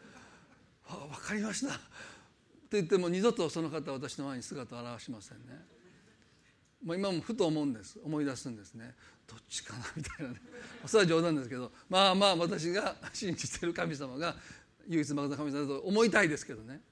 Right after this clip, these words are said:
そんなことは今まで初めてですよね。「先生の神様と私の神様は違うんですね」。クリスチャンですよ。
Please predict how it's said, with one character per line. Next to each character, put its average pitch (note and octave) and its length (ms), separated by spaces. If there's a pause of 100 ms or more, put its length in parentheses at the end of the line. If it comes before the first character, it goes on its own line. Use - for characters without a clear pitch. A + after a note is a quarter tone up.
(380)
そ - 160
ん F3+ 220
な D#3 160 (440)
こ C#3+ 120
と C#3+ 100
は B2 60
今 C#3+ 160
ま C3+ 80
で A#2+ 100
初 B2 180
め E3 100
て C3+ 80
で A2 60
す G2 60
よ A3+ 60
ね。 B3+ 140 (340)
「先 G3+ 300
生 E3 140
の C#3 80
神 D3+ 180
様 B2 180
と A#2+ 160
私 C#3 80
の D3 80
神 C3+ 160
様 G#2+ 60
は D3+ 320
違 A3+ 40
う G#3+ 40
ん - 20
で F3+ 80
す G#2+ 60
ね」。 A#2+ 160 (400)
ク C4 80
リ C#4+ 40
ス C#4+ 40
チ F4 60
ャ - 40
ン C#3+ 40
で A#2 100
す C#3 100
よ。 D3+ 140